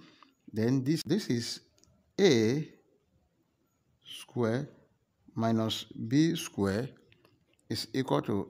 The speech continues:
A plus B multiplied by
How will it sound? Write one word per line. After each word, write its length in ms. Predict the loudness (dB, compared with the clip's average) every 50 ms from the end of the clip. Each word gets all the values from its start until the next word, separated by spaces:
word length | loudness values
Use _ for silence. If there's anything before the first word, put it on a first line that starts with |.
| -4 0
A 460 | 2 4 4 4 4 2 2 -2 -4 -8 -12 -20 _ _ _ _ _ _
plus 340 | -2 -2 -2 -2 -2 -6 -8
B 640 | -8 -2 2 2 2 4 2 0 -2 -4 -6 -10 -16 _ _ _ _ _ _ _ _ _ _ _ _ _ _ _ _ _ -4
multiplied 560 | -4 -2 -2 -4 -4 -2 0 2 2 2 2
by 260 | 2 0 0 0 -4